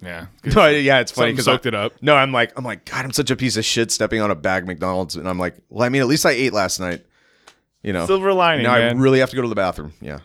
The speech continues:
Speaker 1: You what?
Speaker 2: <laughs> Yeah.
Speaker 1: Oh,
Speaker 2: No, no, no,
Speaker 1: yeah,
Speaker 2: no,
Speaker 1: yeah,
Speaker 2: yeah.
Speaker 1: yeah, yeah. Hey, silver lining. Look at, look how you've, you've matured now.
Speaker 2: Mm-hmm.
Speaker 1: You've become, I mean, what, what do you think? What, do you think it was stand-up that kind of made you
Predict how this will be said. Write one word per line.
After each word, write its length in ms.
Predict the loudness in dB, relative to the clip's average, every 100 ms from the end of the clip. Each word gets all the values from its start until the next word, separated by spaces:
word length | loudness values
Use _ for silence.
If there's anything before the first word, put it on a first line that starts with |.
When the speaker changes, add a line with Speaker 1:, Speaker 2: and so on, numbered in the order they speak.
| -10
Speaker 1:
You 100 | -8
what? 160 | -8
Speaker 2:
<laughs> 0 |
Yeah. 220 | -8 -8 -4
Speaker 1:
Oh, 240 | 0 2
Speaker 2:
No, 120 | 2
no, 0 |
no, 80 | 2 2
Speaker 1:
yeah, 60 |
Speaker 2:
no, 140 | 0 -2
Speaker 1:
yeah, 280 | -2 -2
Speaker 2:
yeah. 220 | -4 -6 -8
Speaker 1:
yeah, 220 | -12 -14 -18 _
yeah. 60 | -20 -20 _
Hey, 180 | -14 -14
silver 340 | -8 -2 0 0
lining. 280 | 0 0
Look 180 | -2 -2
at, 160 | -2 0
look 160 | 0
how 80 | 2
you've, 500 | 0 0 -2 -4 -8
you've 200 | -6 -6
matured 500 | -6 -2 0 0 -2
now. 300 | -6 -8 -10 -12
Speaker 2:
Mm-hmm. 220 | -16 -8
Speaker 1:
You've 140 | -8 -8
become, 340 | -8 -8 -8 -10
I 120 | -12
mean, 240 | -10 -10 -14 _ _ _ _ _
what, 360 | -8 -4 -4 -8 _ _ _ _ -16
what 400 | -14 -2 -2 0
do 40 |
you 140 | -4
think? 360 | -6 -8 -8 -8
What, 160 | -8 -4
do 80 | -4
you 40 |
think 140 | -4
it 60 | -2
was 120 | -2
stand-up 420 | -2 0 0 0
that 140 | 0 -2
kind 200 | 0 0
of 80 | 0
made 420 | -2 -2 -4 -4
you 600 | -2 0 0 -2 -6 -12